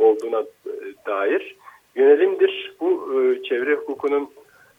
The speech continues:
e, gelişmesi açısından son derece önemli. Ekolojinin, yaşam alanlarının korunması açısından son derece önemli. Olumlu bir, e, adım. E, ya bu dava sonunda, e, nasıl sonuçlanır bilemiyoruz ama bu gidişat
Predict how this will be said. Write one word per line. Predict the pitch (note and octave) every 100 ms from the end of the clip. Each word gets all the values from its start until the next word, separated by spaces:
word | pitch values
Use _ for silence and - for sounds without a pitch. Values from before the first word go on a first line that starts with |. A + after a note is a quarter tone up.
| _
e, | A2+
gelişmesi | G#2+ B2 C3 - C3 -
açısından | C3 - D3 B2+ C3 C3 - -
son | D3+ D3+
derece | D#3 D#3 D#3
önemli. | D3+ D#3 D3+ E3+ D#3 _ - -
Ekolojinin, | - B2 A#2 B2 B2+ A#2
yaşam | A2+ C3 B2
alanlarının | A#2+ A#2+ A#2
korunması | - A#2+ A#2+ A#2 -
açısından | A2 - A#2 A2+ A2+ - _ _ _ - -
son | F3 E3+
derece | C#3+ F#2+ - A2 A2+
önemli. | A2+ A2+ D#3
Olumlu | D#3+ E3 F#3+ F#3
bir, | - A2+
e, | A#2+ G2+ F#2+ F#2 G#2+
adım. | G#2+ B2 - - - - - -
E, | A#2 A#2 A#2 - - -
ya | A2+ A2+
bu | C#3+ C#3+
dava | C3+ C3+ C#3+
sonunda, | C#3 D3 C#3 C#3 D3 D3 - - - _ - - - C3
e, | B2+ B2 B2+ G#2 A#2+
nasıl | C3+ - -
sonuçlanır | C#3+ B2+ - B2
bilemiyoruz | C3+ D3 B2 C3
ama | A3 E3 - -
bu | C#3+
gidişat | D3 C#3+ - E3+ F3+